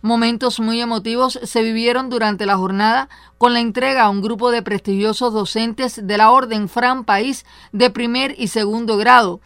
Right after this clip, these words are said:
y la medalla José Tey, mientras que otros fueron merecedores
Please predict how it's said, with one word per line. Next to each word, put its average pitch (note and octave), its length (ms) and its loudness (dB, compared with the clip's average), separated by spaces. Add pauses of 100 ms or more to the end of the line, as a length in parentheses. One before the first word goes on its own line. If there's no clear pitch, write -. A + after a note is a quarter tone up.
(220)
y G3 100 -2
la A3 100 6
medalla A#3 420 4
José A3 320 0
Tey, C4+ 360 -2 (240)
mientras G3 340 -4
que A3 160 0
otros A#3+ 520 2
fueron B3 320 -2
merecedores A#3 760 -2